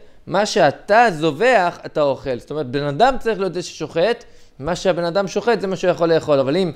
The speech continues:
הסכין נפלה לבד, ואז הבעל חיים נשחט, אי אפשר לאכול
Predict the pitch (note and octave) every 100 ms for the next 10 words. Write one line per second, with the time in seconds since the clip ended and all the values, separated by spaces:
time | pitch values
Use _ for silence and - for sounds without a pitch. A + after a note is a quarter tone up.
0 | - - - - - C3+ E3 D#3 D#3 E3+
1 | E3 G#3+ G3 - - B2 D3+ D3+ C3 C#3+
2 | C3+ C3 - - C#3 C3+ C#3+ C3+ C3+ -
3 | C#3 D3 - - F3 - D3+ C#3 G2+ C#3+
4 | C#3